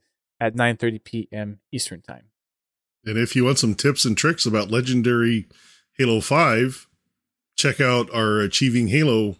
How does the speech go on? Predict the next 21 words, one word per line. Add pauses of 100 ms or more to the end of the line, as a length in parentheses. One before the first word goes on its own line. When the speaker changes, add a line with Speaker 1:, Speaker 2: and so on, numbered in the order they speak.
Speaker 2:
series
on
Halo
Speaker 1:
Yep.
Speaker 2:
five. (440)
Speaker 1:
You
can
find
that
over (360)
Speaker 2:
Even
though
we
did
do
it
on
a
heroic, (120)
but (200)
Speaker 1:
Yeah.